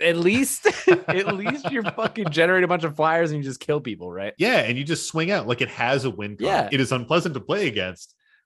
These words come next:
Speaker 2: but it does have
Speaker 1: Yeah,
Speaker 2: a
Speaker 1: at
Speaker 2: win
Speaker 1: least
Speaker 2: con.
Speaker 1: it wins. Like, I don't think I'm
Speaker 2: <laughs>
Speaker 1: gonna drag it out. Like, if you, if you play a fucking Talrand deck and they don't win in <laughs> two and a half hours, something's wrong.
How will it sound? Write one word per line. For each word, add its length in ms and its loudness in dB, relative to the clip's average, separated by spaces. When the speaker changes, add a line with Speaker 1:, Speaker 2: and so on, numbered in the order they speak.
Speaker 2:
but 100 2
it 100 0
does 220 2
have 80 4
Speaker 1:
Yeah, 60 4
Speaker 2:
a 80 2
Speaker 1:
at 60 4
Speaker 2:
win 80 0
Speaker 1:
least 180 0
Speaker 2:
con. 100 4
Speaker 1:
it 140 -6
wins. 420 0
Like, 180 -2
I 60 -2
don't 100 0
think 160 -4
I'm 60 -2
Speaker 2:
<laughs> 0 -
Speaker 1:
gonna 160 -4
drag 360 -6
it 60 -6
out. 280 -2
Like, 200 2
if 140 -6
you, 220 -8
if 140 -10
you 80 -6
play 160 -4
a 60 -2
fucking 420 -10
Talrand 560 -2
deck 300 -4
and 120 -6
they 100 0
don't 300 0
win 640 -4
in 460 -10
<laughs> 260 -20
two 240 -2
and 80 0
a 40 4
half 220 0
hours, 440 0
something's 360 -8
wrong. 440 -4